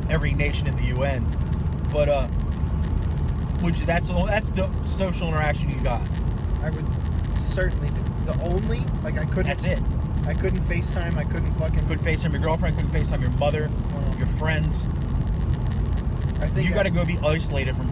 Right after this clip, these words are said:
Speaker 1: everything.
Speaker 2: Well, everybody would have to be abreast of what I'm doing.
Speaker 1: Well, yeah, that's fine.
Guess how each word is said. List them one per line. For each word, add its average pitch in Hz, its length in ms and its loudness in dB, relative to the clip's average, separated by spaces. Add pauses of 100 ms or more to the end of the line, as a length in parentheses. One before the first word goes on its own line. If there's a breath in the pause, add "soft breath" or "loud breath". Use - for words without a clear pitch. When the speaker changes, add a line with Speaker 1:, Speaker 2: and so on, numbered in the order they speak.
Speaker 1:
everything. 147 560 0 (840)
Speaker 2:
Well, 170 200 -2
everybody 190 420 2
would 170 120 0
have 170 220 0
to - 80 -2
be 151 120 0
abreast 151 440 0
of - 160 0
what - 100 2
I'm - 180 0
doing. - 240 0 (440)
Speaker 1:
Well, - 80 2
yeah, 320 280 0 (120)
that's - 160 0
fine. - 320 0